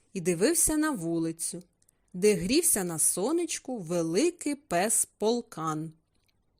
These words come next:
До Полкана підбіг маленький мопс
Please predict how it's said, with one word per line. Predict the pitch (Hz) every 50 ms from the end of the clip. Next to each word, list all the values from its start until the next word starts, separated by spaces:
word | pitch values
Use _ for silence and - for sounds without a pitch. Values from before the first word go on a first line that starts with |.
| _ _ _
До | 196 180 214 214
Полкана | 214 269 269 269 262 - 359 415 440 427 320 208
підбіг | - - 208 190 175 175 226 294 339 - - - _ -
маленький | 180 180 190 196 190 196 233 320 370 370 359 - - 339 320
мопс | 269 226 220 226 226 220 - - -